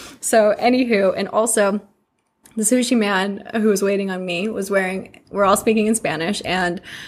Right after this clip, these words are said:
um, he's wearing a mask, and he talks really, really fast, and he's talking over the sushi counter, so I already can't hear them. There's music playing. I have no idea what the fuck he's talking about, and he's, like, explaining the menu to me in sushi terms. I do not speak sushi Spanish.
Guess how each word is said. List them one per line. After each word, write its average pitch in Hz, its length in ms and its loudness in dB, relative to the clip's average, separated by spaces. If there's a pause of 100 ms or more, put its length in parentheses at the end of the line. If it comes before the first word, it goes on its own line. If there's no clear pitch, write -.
(220)
um, 202 320 0
he's 208 220 2
wearing 226 240 2
a 214 60 0
mask, 185 400 0
and 202 120 -4
he 208 100 -2
talks 214 340 -2
really, 196 560 -2
really 185 360 -2
fast, - 560 -4
and 190 140 -4
he's 190 160 -2
talking 196 400 -4
over 233 420 4
the 220 80 0
sushi 202 360 -4
counter, 165 340 -6
so 175 140 -4
I 165 120 -4
already 214 280 0
can't 214 300 -8
hear 196 220 0
them. 175 260 0
There's 185 200 0
music 214 400 2
playing. 190 300 -2
I 175 60 -4
have 185 140 -2
no 202 220 0
idea 247 240 0
what 180 100 -4
the 220 80 -2
fuck 214 200 -4
he's 262 200 0
talking 226 400 0
about, 196 440 2 (280)
and 214 140 2
he's, 214 180 2
like, 196 160 2
explaining 226 580 0
the 208 60 0
menu 185 340 -4
to - 120 -10
me 180 320 -6
in 202 160 -4
sushi 233 480 -2
terms. 190 420 -6 (220)
I 240 160 4
do 302 100 4
not 330 200 2
speak 285 200 0
sushi 247 380 0
Spanish. 302 420 0